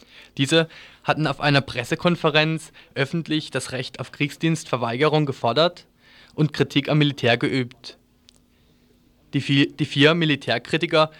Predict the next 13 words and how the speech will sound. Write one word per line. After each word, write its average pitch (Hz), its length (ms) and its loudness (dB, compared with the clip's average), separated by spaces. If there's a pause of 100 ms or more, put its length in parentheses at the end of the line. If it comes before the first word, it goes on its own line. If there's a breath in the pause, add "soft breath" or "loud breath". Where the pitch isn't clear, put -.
(120)
wurden 147 220 0
daraufhin 143 760 2
wegen 139 420 -2
Distanzierung 175 920 0
des 139 160 -2
Volkes 151 560 -2 (100)
vom 147 200 -2
Militär, 135 580 2
wie 147 60 -4
es 143 120 -8
so 135 100 -6
schön 135 180 -6
heißt, 135 400 -4